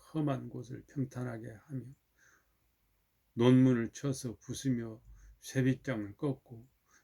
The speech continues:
너에게 흑암 중의 보화와 은밀한 곳에 숨는 재물을 주어 너 이름을 부르는 자가 나 여호와 이스라엘의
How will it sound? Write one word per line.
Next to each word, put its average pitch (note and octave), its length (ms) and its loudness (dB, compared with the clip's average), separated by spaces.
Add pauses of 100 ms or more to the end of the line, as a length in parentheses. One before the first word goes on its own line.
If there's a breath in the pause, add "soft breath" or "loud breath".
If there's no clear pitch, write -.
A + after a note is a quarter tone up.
(100)
너에게 A#2+ 360 6
흑암 C3+ 460 4
중의 A2 400 -2
보화와 A2 600 -4
은밀한 B2 460 2
곳에 G#2+ 280 -10
숨는 C3+ 520 -4
재물을 A2+ 540 -6
주어 C3+ 260 -8
너 C3 180 -2
이름을 A#2+ 480 -2 (100)
부르는 B2 500 -2
자가 B2 320 -8 (400 loud breath)
나 C3 480 6
여호와 C3+ 340 2
이스라엘의 C#3 800 -2